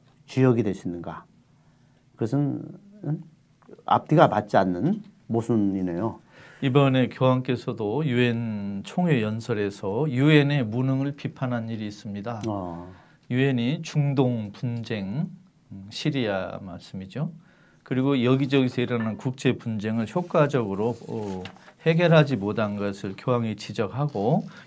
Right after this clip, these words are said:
Speaker 2: 유엔 기구의 효과적인 개혁을 촉구한 바 있습니다. 이것은
Speaker 1: 음.
Speaker 2: 간접적으로 유엔 사무총장인 반기문 씨에 대한 비판으로 여겨집니다.
Speaker 1: 음, 글쎄 뭐 객관적인 평가로 무능한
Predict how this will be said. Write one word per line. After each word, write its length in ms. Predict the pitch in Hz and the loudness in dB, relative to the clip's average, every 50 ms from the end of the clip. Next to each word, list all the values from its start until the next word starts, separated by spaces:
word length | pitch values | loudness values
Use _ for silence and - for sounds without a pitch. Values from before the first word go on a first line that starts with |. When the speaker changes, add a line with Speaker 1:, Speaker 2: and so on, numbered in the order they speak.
| _ - | _ -2
Speaker 2:
유엔 420 | 117 123 131 143 147 143 151 156 | 2 4 6 6 6 6 4 2
기구의 760 | 151 - - 135 120 110 117 113 110 123 156 156 120 98 - - - - - - _ - - | 0 0 -2 -4 -2 -2 -2 -2 2 4 4 4 4 2 -2 -8 -16 -20 -20 -20 _ -12 -6
효과적인 760 | - 160 160 - - 156 143 127 131 123 123 131 143 131 107 | -6 -6 -4 0 0 2 2 2 0 -2 -2 -2 -4 -4 -6
개혁을 540 | - - - 131 143 139 135 127 131 139 135 | -6 -4 0 2 4 4 4 2 0 -2 -4
촉구한 460 | 139 - 170 160 165 - 120 117 113 | -6 -10 -14 -12 -8 -8 -8 -6 -8
바 120 | 110 - 101 | -10 -10 -10
있습니다. 540 | 92 - - - 104 95 95 - - - 120 | -12 -12 -14 -14 -12 -12 -12 -14 -16 -10 -6
이것은 400 | 131 143 151 151 143 - 131 147 | 2 4 6 6 6 4 0 -2
Speaker 1:
음. 300 | 180 - - - - - - | -2 -2 -6 -10 -14 -16 -10
Speaker 2:
간접적으로 840 | - - 127 131 131 147 143 143 - 131 113 104 107 123 147 170 160 | -6 -2 0 2 4 4 4 4 2 0 0 0 0 0 0 0 0
유엔 260 | 113 113 117 117 110 | 0 0 0 -2 -2
사무총장인 880 | 110 - 151 147 156 147 151 - - 160 120 110 110 104 107 120 147 156 | -4 -2 0 0 0 0 -4 -6 -8 -6 -6 -4 -4 -4 -4 -6 -6 -6
반기문 560 | - - 117 127 131 123 139 135 135 131 131 | -6 -4 -4 -4 -2 -2 -2 -2 0 -2 -4
씨에 280 | 127 - - 123 107 98 | -4 -4 -6 -6 -6 -6
대한 280 | 104 98 95 110 135 | -6 -6 -6 -6 -8
비판으로 720 | - - - - - - 120 107 104 104 101 127 147 160 - 123 | -8 -8 -8 -8 -8 -8 -8 -8 -8 -8 -8 -8 -8 -8 -8 -8
여겨집니다. 440 | 104 95 95 92 - - _ _ _ - 107 | -8 -8 -8 -8 -10 -14 _ _ _ -14 -12
Speaker 1:
음, 260 | 101 98 95 95 95 - _ _ - | -12 -12 -12 -14 -18 -20 _ _ -8
글쎄 300 | - 131 127 - 135 120 | -6 -6 -2 0 0 0
뭐 460 | 120 117 113 113 110 104 104 104 - - - - - - - - - | 2 2 2 2 2 0 -2 -4 -8 -14 -20 -20 -20 -20 -20 -10 -6
객관적인 480 | - 131 - - 139 123 127 123 117 | -4 -2 2 2 2 4 4 2 2
평가로 720 | 120 - 151 151 156 127 120 113 110 101 95 95 92 92 92 | 0 -2 -4 0 2 4 4 4 4 2 2 0 -2 -4 0
무능한 560 | 110 127 151 165 156 147 139 110 92 85 85 | 4 8 8 10 10 10 8 6 2 0 -6